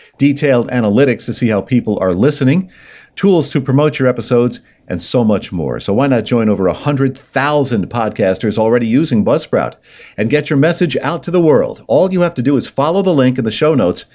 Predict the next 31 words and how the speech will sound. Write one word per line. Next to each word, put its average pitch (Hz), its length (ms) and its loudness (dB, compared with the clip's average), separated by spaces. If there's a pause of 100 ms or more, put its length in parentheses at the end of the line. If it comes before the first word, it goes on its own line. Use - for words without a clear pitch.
(320)
and 107 160 0
get 123 160 0
started 113 420 0
today. 78 360 -2
Plus, 123 260 -2
if - 100 -6
you - 60 -6
sign 127 260 0
up 117 140 -2
for - 140 0
a - 40 -2
paid 143 320 -4
plan, 160 460 -2 (340)
they'll 160 120 0
give 143 180 0
you 110 80 2
a 92 60 0
twenty 185 360 -2
dollar 113 400 0
Amazon 120 640 0 (180)
gift 180 220 -2
card. 101 360 -2 (180)
Again, 131 220 0
just 101 180 -4
follow 156 260 2
the 160 80 0
link 135 360 0 (240)
in 104 180 2
this 208 300 2
show's 101 420 0
notes 87 300 -2